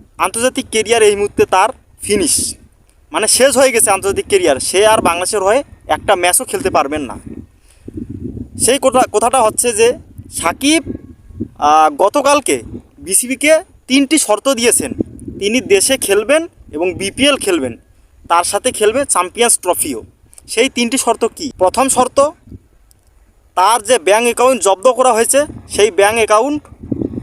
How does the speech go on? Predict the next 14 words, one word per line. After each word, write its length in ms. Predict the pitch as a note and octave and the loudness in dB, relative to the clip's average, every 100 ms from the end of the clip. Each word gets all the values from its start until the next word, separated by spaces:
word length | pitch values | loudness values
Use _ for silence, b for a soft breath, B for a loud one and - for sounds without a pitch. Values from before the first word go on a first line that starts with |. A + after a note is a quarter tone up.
| - - | -14 -6
খুলে 240 | - A#3 | 0 2
দেওয়া, 200 | G3+ C#3+ | 4 2
অর্থাৎ 320 | C#3 C#3+ - - _ | 2 -2 -4 -4 _
উন্মুক্ত 420 | F#3 A3 B3 - | -4 -2 -2 0
করা। 300 | A#3 F3 A#2 - - _ _ - | 0 0 -4 -8 -20 _ _ -12
দ্বিতীয় 280 | A3 - D4 | -6 0 2
নম্বর 280 | C4 C4 C4 | 2 2 0
যে 100 | C4 | 0
শর্তটা, 460 | - A3 B3 B3+ C4+ - - _ - _ _ - | -2 0 0 0 -2 -4 -20 _ -20 _ _ -4
তিনি 200 | A3+ C4 | 0 2
দেশের 360 | G3+ A3 C4+ A3 | 4 4 2 2
বাইরে 380 | F#3+ G#3 B3 D4+ E4+ - _ _ _ _ _ _ _ _ | 2 4 4 2 0 -14 _ _ _ _ _ _ _ _
যেতে 260 | - F#3 C#4 | -2 2 2
পারবেন 400 | C4+ A3 A3+ D4+ | 4 0 2 0